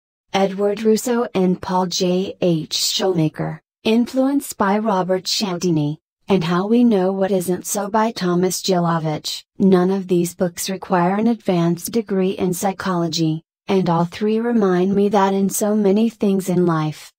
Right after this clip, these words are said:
logic has nothing to do with it. For years, I worked with art directors on ads,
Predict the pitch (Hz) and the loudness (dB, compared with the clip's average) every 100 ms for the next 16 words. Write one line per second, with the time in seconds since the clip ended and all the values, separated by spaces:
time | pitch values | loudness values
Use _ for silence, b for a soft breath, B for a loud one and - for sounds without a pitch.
0 | _ - 196 185 180 202 - 190 175 180 | _ -4 0 2 0 -4 -4 -4 0 0
1 | 180 208 196 190 185 190 180 165 151 151 | 0 2 2 0 0 2 2 2 -2 -6
2 | - _ - 214 190 175 165 160 170 - | -14 _ -2 -2 2 2 2 0 -4 -10
3 | _ - 202 208 247 247 247 - 202 202 | _ -6 0 0 0 -2 -2 -6 -4 0
4 | 185 185 - 254 208 180 175 170 165 - | 0 0 2 2 2 0 0 0 0 -2
5 | 196 190 170 160 156 - - | 0 2 2 -2 -4 -8 -12